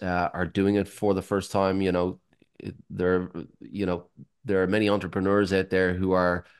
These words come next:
you know, trying to, to turn what they do for a living into a business. And, uh, it, it, the concept is counterproductive that they would, they would close the door to, to all of these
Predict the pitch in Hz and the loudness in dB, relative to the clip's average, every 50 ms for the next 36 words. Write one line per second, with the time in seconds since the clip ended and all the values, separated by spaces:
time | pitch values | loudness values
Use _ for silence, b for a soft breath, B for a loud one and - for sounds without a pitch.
0 | _ _ _ _ _ _ _ _ _ _ 117 98 95 98 - _ _ _ _ _ | _ _ _ _ _ _ _ _ _ _ -2 0 0 -2 -2 _ _ _ _ _
1 | - - _ _ _ - _ - - - 107 101 104 98 - - 107 101 98 98 | -20 -20 _ _ _ -18 _ -2 2 4 4 4 4 0 2 2 4 4 4 2
2 | - - - - 101 95 95 95 95 - - - 107 101 98 95 101 104 - - | 0 -4 -2 0 0 2 2 0 -2 -4 -2 0 2 2 2 2 2 2 2 2
3 | 101 98 - 104 101 101 101 - 104 95 95 98 101 92 98 98 - - 107 104 | 0 0 2 2 0 0 2 2 2 2 4 2 2 2 0 -2 0 0 0 0
4 | 101 - 110 101 98 87 - 107 101 90 98 95 95 95 92 92 - - _ - | 0 0 0 0 0 0 2 0 0 0 0 0 0 0 -2 -4 -6 -10 _ -4
5 | 95 95 92 92 92 90 92 - _ _ _ _ _ _ - 95 - - _ _ | -2 -2 0 0 -2 -4 -4 -10 _ _ _ _ _ _ -8 -8 -8 -8 _ _
6 | _ _ 110 117 113 - 120 120 113 - - b b b b - 117 - - - | _ _ 2 2 2 4 2 0 0 -2 -14 b b b b -2 0 0 0 0
7 | - 135 147 156 143 - - 120 104 101 - - - _ - 117 - - - - | 4 4 4 4 4 4 4 4 4 2 -2 -16 -6 _ -2 -2 -2 -2 -2 0
8 | 117 117 113 113 101 - 95 85 87 107 107 - - 85 71 - - - - _ | 0 0 0 -2 -2 -2 -4 0 2 0 0 0 -4 -8 -8 -8 -10 -18 -20 _
9 | _ _ 98 87 95 95 - 104 98 95 92 98 92 - - _ _ - 101 101 | _ _ 0 2 2 2 4 4 4 4 4 2 0 -2 -10 _ _ -2 -2 0
10 | 90 98 98 - - - - 104 101 113 117 107 98 - 101 87 95 95 92 92 | 0 0 0 -2 -6 2 6 8 8 8 8 6 4 0 -2 0 2 2 2 2
11 | 90 - - 104 - _ _ - - 110 - - 98 98 98 98 98 90 85 95 | 2 0 -6 -10 -10 _ _ -6 -6 -6 0 2 4 4 4 4 4 2 2 0
12 | 98 95 95 92 90 - | 0 0 0 -2 -4 -6